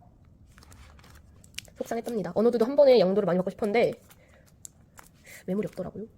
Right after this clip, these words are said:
아, 이거 캐럿반! 양도 받았는데 얘랑 똑같은 걸로 양도 받았어요. 아, 진짜 미쳤나봐. 결국 또 돈 난리를 한번 했죠. 아, 이것도 매물이 없어. 빠른 그거에 매물이 없어가지고 이걸 못 샀고요.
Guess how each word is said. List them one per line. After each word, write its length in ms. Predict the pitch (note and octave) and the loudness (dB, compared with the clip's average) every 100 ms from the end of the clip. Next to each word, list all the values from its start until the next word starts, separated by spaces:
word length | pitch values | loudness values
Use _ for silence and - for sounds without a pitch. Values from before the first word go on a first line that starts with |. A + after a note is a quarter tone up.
| - | 4
아, 100 | B3+ | 6
이거 120 | B3 | 8
캐럿반! 380 | A#4 E5 E4+ G3+ _ _ _ _ | 8 8 8 0 _ _ _ _
양도 160 | F4 G#4 | 4 6
받았는데 440 | D#4+ G#4+ F4 F#4+ | 4 2 2 4
얘랑 120 | D4 | 4
똑같은 240 | A4 E5+ C5+ | 4 4 6
걸로 120 | C#4+ | 4
양도 120 | A#3 | 2
받았어요. 320 | G3+ G3 D#3 - - - | 0 0 -4 -6 -14 -8
아, 60 | |
진짜 120 | C#4+ | -4
미쳤나봐. 540 | A#3 F4+ C#4+ G3 F#3 F#3 _ _ _ _ _ _ _ _ _ _ _ _ _ _ _ | -4 -2 0 0 -2 -8 _ _ _ _ _ _ _ _ _ _ _ _ _ _ _
결국 420 | G3+ G3 G3+ - _ _ _ _ _ _ _ _ _ _ _ - | -12 -10 -12 -14 _ _ _ _ _ _ _ _ _ _ _ -10
또 280 | G3+ F#3+ G#3 _ | -10 -10 -12 _
돈 160 | G3 G#3 | -6 -2
난리를 240 | F3+ F#3 | -2 -2
한번 160 | G3 G3 | -4 -6
했죠. 160 | G#3 E3 - - _ _ _ _ _ _ - - - | -8 -16 -18 -20 _ _ _ _ _ _ -20 -20 -6
아, 80 | G#3 | 0
이것도 220 | A3 F#4 | 4 6
매물이 240 | F#3+ A#3+ F#3+ | 6 6 4
없어. 200 | - - - - - _ | 0 -8 -14 -20 -20 _
빠른 440 | - G#4+ A#4+ F4+ C#4 | 6 6 6 4 -2
그거에 300 | G3+ B3 G#3 | 0 2 2
매물이 180 | A3 A#3+ | 0 -2
없어가지고 320 | A#3+ G3+ G#3+ | -4 -4 -2
이걸 120 | G3 | -2
못 60 | G3 | -2
샀고요. 380 | A3+ G3+ G#3+ | -2 0 0